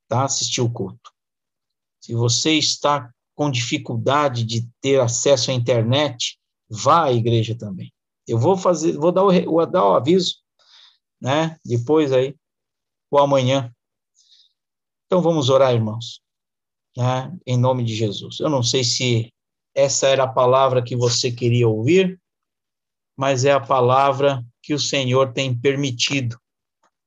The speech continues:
para esta, essa noite. É, irmãos, orar é melhor orar do que murmurar. Tem pessoas que estão sendo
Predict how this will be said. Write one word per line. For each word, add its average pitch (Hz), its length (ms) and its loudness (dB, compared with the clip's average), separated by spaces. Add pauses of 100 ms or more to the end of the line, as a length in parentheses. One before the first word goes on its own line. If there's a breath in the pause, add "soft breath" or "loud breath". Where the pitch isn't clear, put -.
(120)
para 123 240 0
esta, 127 680 0
essa 123 280 -6
noite. 110 480 -4 (680 loud breath)
É, 127 340 2
irmãos, 143 320 0
orar 139 500 2 (920)
é 139 60 -2
melhor 139 400 2
orar 131 280 2
do 131 140 -6
que - 120 -16 (200)
murmurar. 135 580 -2 (1400)
Tem 123 240 -2 (200)
pessoas 151 420 0
que - 120 -8
estão 139 560 -2
sendo 135 720 -4